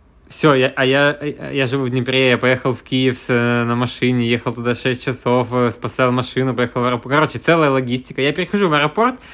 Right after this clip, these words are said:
на стойку регистрации, сдаю, э, показываю паспорт, она говорит:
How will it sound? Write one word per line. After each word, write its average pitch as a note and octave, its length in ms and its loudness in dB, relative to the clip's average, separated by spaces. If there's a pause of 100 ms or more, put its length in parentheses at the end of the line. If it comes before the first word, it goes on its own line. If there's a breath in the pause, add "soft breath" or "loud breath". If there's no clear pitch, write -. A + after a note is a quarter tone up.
(260 loud breath)
на C#3+ 100 2
стойку D#3+ 340 0
регистрации, F3 800 2 (320 loud breath)
сдаю, C3+ 760 2
э, C3 200 0
показываю C3 420 0
паспорт, F#3 440 0
она C#3 140 0
говорит: C3 440 -2